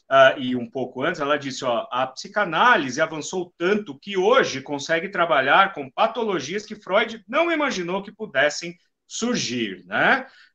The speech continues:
É, se você quiser falar um pouco sobre isso, mas ela também diz o seguinte, ó, é, "A psicanálise entrou já na China e na Rússia", né? Então, é,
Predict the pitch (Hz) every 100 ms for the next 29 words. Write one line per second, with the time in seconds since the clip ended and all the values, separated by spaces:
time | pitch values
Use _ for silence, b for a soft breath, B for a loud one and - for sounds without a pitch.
0 | - 117 117 117 117 117 117 - 139 151
1 | 151 135 147 147 143 135 131 135 127 156
2 | 131 123 147 269 - 131 131 135 139 180
3 | 202 190 156 190 151 180 214 220 254 208
4 | 196 190 - - - B B B _ 131
5 | 131 127 131 131 131 - 135 131 - 170
6 | 180 170 156 160 190 226 240 262 - 180
7 | - 165 139 113 - - - 135 117 139
8 | 160 - 233 311 330 311 285 _ 262 311
9 | 269 208 254 - 113 92 - _ _ _
10 | _ - 127 151 156 139 165 175 220 226
11 | 220 185 160 147 143 139 135 127 123 117
12 | 110